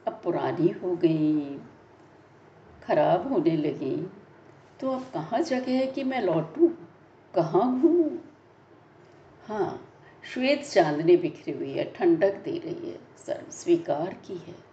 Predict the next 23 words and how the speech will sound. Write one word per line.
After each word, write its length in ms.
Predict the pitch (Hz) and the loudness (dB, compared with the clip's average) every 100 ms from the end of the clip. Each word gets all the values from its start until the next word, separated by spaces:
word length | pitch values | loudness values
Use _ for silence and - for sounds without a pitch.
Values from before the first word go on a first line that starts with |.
| - - - - - - | -20 -20 -20 -20 -20 -6
मैं 120 | 160 170 | 2 2
वहीं 340 | 120 117 196 | 2 -2 -4
जाता 420 | 254 180 - 147 | -4 -6 -6 -10
हूँ। 320 | 131 156 170 - - - | -12 -14 -20 -20 -20 -20
स्वच्छ 480 | - - 156 - - | -6 -2 -2 0 -2
वायु 400 | 156 156 151 190 | 2 2 2 -2
बह 280 | - 156 180 | -6 -4 -2
रही 380 | 185 190 202 220 | -2 -4 -4 -4
है, 260 | 262 156 - - - - | -4 -4 -10 -20 -20 -8
वहीं 400 | 147 160 233 247 - - - - | -2 -2 -2 -4 -8 -16 -10 -4
इस 140 | 165 | -4
शरीर 460 | - 165 151 139 165 | 2 2 2 -2 -6
को 200 | - 147 | -6 -6
भी 280 | 175 170 123 - - - - | -2 -2 -4 -8 -20 -14 -6
आनंद 440 | - - - - - | -4 -2 -2 -4 -4
मिलेगा। 580 | - - - - - 95 - - - - - - - - - - - | -6 -6 -10 -12 -14 -20 -20 -20 -20 -20 -20 -20 -20 -20 -20 -20 -18
जीवन 380 | 131 147 147 165 - - - - - | -8 -4 -2 -2 -4 -10 -20 -18 -8
भोग 240 | 247 - | -4 -4
लिया 360 | - - - - - - - - | -8 -10 -10 -12 -16 -20 -20 -14
बहुत, 400 | - 92 - - - - - - - - - - - - | -10 -8 -8 -10 -14 -20 -20 -20 -20 -20 -20 -20 -20 -12
और 100 | 131 | -8
हमने 340 | 160 165 151 170 | -4 -2 0 0
भी 240 | 151 - | 0 -6